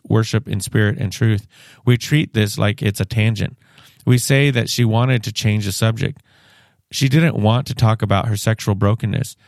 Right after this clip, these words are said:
her relational disappointment, her community exclusion, her shame, so she brings up worship.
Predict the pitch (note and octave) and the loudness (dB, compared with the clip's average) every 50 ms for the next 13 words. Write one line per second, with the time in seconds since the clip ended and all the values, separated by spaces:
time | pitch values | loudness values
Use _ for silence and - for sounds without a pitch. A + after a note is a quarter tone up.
0 | _ _ _ _ - B2 B2 A#2 A2 A2 A2 A2 A#2+ A#2 B2 A#2 G#2+ G2+ G2+ G2+ | _ _ _ _ 0 2 2 2 2 2 2 0 0 0 -2 0 0 0 0 -2
1 | G2+ - G#2+ G2+ A2 A2 A2 E2 G2+ G2 - A#2+ _ _ _ _ _ _ _ - | -2 -2 -2 0 0 0 0 0 -2 -4 -4 -6 _ _ _ _ _ _ _ -2
2 | - B2 A2+ - B2+ A#2+ A#2+ B2 C3 B2+ A#2 A2 G#2 - - G#2 - - - - | -2 0 0 2 2 2 4 2 2 2 2 2 2 0 0 -4 -6 -6 -2 0
3 | A2+ A2+ A#2 G#2+ G#2+ G2+ - - - _ _ _ _ _ _ _ - A#2 G#2+ - | 2 2 2 2 0 -2 -4 -4 -8 _ _ _ _ _ _ _ -2 -2 -2 0
4 | - B2 A#2+ A#2 A2 G#2 G2 G2 F#2+ _ _ _ _ _ _ - - - A#2 G#2+ | 0 0 2 2 0 -2 -4 -6 -8 _ _ _ _ _ _ -6 0 0 0 2
5 | - A#2 A2 A#2+ B2 A#2 A2 A2+ G#2+ - - A2+ A2+ A2+ - - - | 2 0 2 2 2 0 0 -2 0 0 2 0 0 0 -2 -4 -6